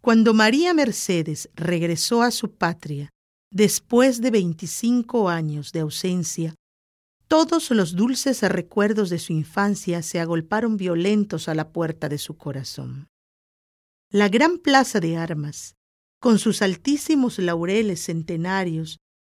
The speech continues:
llenos de misterio y de sombra, en cuyas espesas ramas los gorriones piaban alegremente en las mañanas perfumadas con el azahar de los limoneros.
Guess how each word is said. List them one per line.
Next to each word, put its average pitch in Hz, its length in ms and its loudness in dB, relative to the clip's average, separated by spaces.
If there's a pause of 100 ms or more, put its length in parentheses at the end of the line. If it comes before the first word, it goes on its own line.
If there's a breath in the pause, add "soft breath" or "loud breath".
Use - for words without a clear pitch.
(160)
llenos 269 380 4
de 196 100 4
misterio 185 800 0
y 156 80 -2
de 165 100 -6
sombra, 185 640 -4 (400)
en 214 180 6
cuyas 185 480 0
espesas 254 600 -2
ramas 185 720 -2 (520)
los 208 320 4
gorriones 202 720 2
piaban 185 520 0
alegremente 190 840 0
en 170 100 -2
las 165 220 -4
mañanas 175 680 -2
perfumadas 165 800 -4
con 165 280 -6
el 160 120 -2
azahar 175 460 -6
de 160 80 -4
los 151 200 -8
limoneros. 143 840 -10